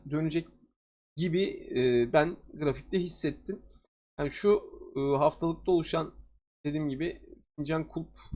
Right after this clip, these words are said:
formasyonu değerli. En azından oraların altına gelmedikçe, yani otuz bir ellilerin altına gelmedikçe, üstünde devam ettikçe, ki zaten temel verileri de destekliyor. Bence, e, yukarı yönlü daha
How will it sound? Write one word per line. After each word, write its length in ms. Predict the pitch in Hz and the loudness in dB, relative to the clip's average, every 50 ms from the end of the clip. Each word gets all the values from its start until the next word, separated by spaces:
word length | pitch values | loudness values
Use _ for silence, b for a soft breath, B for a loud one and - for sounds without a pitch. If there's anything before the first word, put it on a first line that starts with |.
| - - - - - | -12 -10 -8 -4 0
formasyonu 560 | 151 151 151 151 147 - - 151 151 151 147 | 0 2 2 0 -2 -2 -2 -4 -2 -2 0
değerli. 360 | 165 160 147 131 135 151 180 | 2 4 4 4 4 2 -2
En 240 | - - 185 190 196 | -2 -4 -4 -4 -2
azından 260 | 170 139 143 156 160 | -2 -2 0 0 0
oraların 460 | 165 165 160 160 160 160 160 165 170 | 0 2 2 2 4 4 4 4 4
altına 340 | 165 151 147 147 - 170 160 | 4 4 4 4 2 0 2
gelmedikçe, 500 | 160 165 165 165 156 135 120 - - 117 | 2 2 2 2 2 0 -2 -2 -2 -2
yani 120 | 120 127 | 0 0
otuz 260 | 131 127 - 147 151 160 | 0 -2 -4 -4 0 4
bir 60 | 175 | 4
ellilerin 360 | 165 156 156 151 156 160 160 | 4 4 2 2 2 2 4
altına 320 | 160 151 147 147 - 151 | 4 2 2 2 0 -2
gelmedikçe, 720 | 151 160 160 160 165 147 123 113 - - - 151 170 - - - | 0 0 2 2 2 2 0 0 -2 -4 -6 -6 -6 -6 -10 -12
üstünde 580 | - - - - 151 160 175 180 180 - - - | -12 -10 -6 -4 0 0 2 2 0 -2 -4 -4
devam 320 | 143 135 135 131 123 120 | 0 2 2 2 2 0
ettikçe, 500 | 110 - - - - - - 180 196 - b b b b b b _ - | -2 -4 -8 -12 -8 -4 -4 -4 -4 -6 b b b b b b _ -6
ki 80 | 160 | 2
zaten 360 | 156 160 143 - 156 147 143 | 4 4 4 4 2 -4 -2
temel 320 | - 143 143 147 151 147 139 | -2 0 2 2 2 2 2
verileri 380 | 135 139 139 135 135 135 139 | 0 0 2 2 2 2 2
de 120 | 135 123 117 | 0 0 2
destekliyor. 600 | 123 123 - - 135 131 - - - 160 - - b b b b b b b _ - | 2 2 2 0 -2 -6 -6 -6 -6 -6 -6 -6 b b b b b b b _ -2
Bence, 300 | 165 147 135 135 160 180 - - - - - - | 0 0 0 2 0 0 0 -2 -6 -10 -8 -4
e, 80 | - 127 123 123 123 123 120 123 - | -2 0 2 2 2 2 0 -2 -4
yukarı 340 | - 147 139 - 165 180 185 | -6 -6 -4 0 2 4 4
yönlü 440 | 170 143 139 151 170 185 196 190 - - - 147 | 4 4 4 2 2 2 0 0 -4 -12 -4 0
daha 320 | 156 160 165 165 151 - | 2 4 4 4 2 0